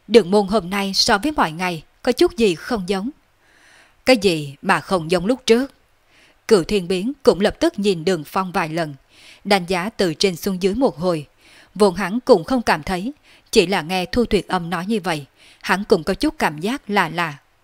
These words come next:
"Đại khái là tối qua ta ngủ rất ngon." Đường Phong nhàn nhạt đáp. Bọn họ cảm thấy mình không giống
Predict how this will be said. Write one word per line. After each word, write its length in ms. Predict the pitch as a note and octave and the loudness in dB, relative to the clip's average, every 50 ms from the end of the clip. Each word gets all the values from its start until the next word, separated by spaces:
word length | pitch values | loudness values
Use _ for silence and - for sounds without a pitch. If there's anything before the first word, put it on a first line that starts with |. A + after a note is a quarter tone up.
| _ _ _ _ _ _ _ _ _ _ _ _ _ _ _ _ _ _ | _ _ _ _ _ _ _ _ _ _ _ _ _ _ _ _ _ _
"Đại 200 | - G3+ F3 D3 | 2 2 2 2
khái 560 | C#3 - F#3+ E3+ E3 F3+ F#3+ G#3 A3+ A#3+ A#3 - _ _ _ - | -2 -6 -6 -4 -4 -4 -4 -4 -4 -4 -4 -6 _ _ _ 2
là 120 | G#3+ F3 | 2 2
tối 220 | - - F3+ G3 | 2 2 -2 -4
qua 320 | - - G3 F#3 F3+ F3+ E3+ - _ - | -2 -2 -4 -2 -2 -4 -10 -14 _ -2
ta 160 | G#3+ F#3+ F3 | 0 0 0
ngủ 240 | E3 F#3 G3 D#3+ D3+ D3+ | 0 0 -2 -2 0 0
rất 180 | B3 C4+ - | -2 -2 0
ngon." 240 | F#3+ F#3 F3+ G3 F#3+ - - _ _ _ _ _ _ _ _ _ _ | -2 -4 -2 -4 -4 -12 -18 _ _ _ _ _ _ _ _ _ _
Đường 280 | - G3 G#3 F#3+ D3+ C#3 | 2 2 2 2 2 -2
Phong 280 | - G3 F#3 F#3 F3+ | -4 -4 -2 -2 -2
nhàn 200 | F#3 G3 F3+ D#3+ | -2 -2 -2 -2
nhạt 180 | E3 F#3+ E3+ D3+ D#3+ | -2 -6 -6 -6 -4
đáp. 180 | F#3 G#3 C4 - _ _ _ _ _ _ - - _ _ | -6 -6 -6 -8 _ _ _ _ _ _ -20 -20 _ _
Bọn 180 | - G#3+ F3+ D#3+ | 2 2 2 2
họ 200 | F#3+ G3+ E3+ D3+ | 2 0 0 0
cảm 220 | - F#3 F3 D3+ | -2 -4 -4 -4
thấy 300 | D3+ G#3 F#3 F3 G3+ C4 C#4 - | -4 -6 -6 -4 -4 -6 -8 -6
mình 240 | F#3+ G3+ G3 E3+ D3 | -2 0 0 0 -2
không 340 | - - G#3+ F#3+ E3+ D#3+ E3 | -6 -4 -4 -4 -4 -2 -2
giống 240 | F#3 E3 F#3 A#3 | -2 -2 -2 -8